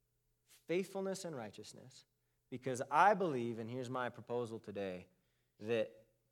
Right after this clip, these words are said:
for most of our sins, worry is at the heart. Any of you seen Shrek?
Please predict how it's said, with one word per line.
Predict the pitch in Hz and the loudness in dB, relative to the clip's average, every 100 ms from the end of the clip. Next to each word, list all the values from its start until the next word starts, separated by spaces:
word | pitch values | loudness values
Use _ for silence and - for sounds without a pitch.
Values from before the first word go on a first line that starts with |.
| _ | _
for | 123 113 104 | 0 2 2
most | 110 123 156 180 - | 0 4 4 4 0
of | 147 | 4
our | 143 127 | 6 4
sins, | - 120 104 98 95 - _ _ _ | 0 -6 -6 -8 -12 -14 _ _ _
worry | 104 117 139 123 101 98 101 - _ _ _ _ - | -6 0 2 2 -2 -6 -10 -16 _ _ _ _ -18
is | 101 | -10
at | 101 - | -8 -8
the | |
heart. | - 76 64 - _ _ _ _ _ _ _ _ _ _ _ _ _ - | -12 -12 -12 -18 _ _ _ _ _ _ _ _ _ _ _ _ _ -6
Any | 151 | -4
of | |
you | 156 | -2
seen | 147 156 131 | -2 -4 -6
Shrek? | - 139 151 | -2 2 2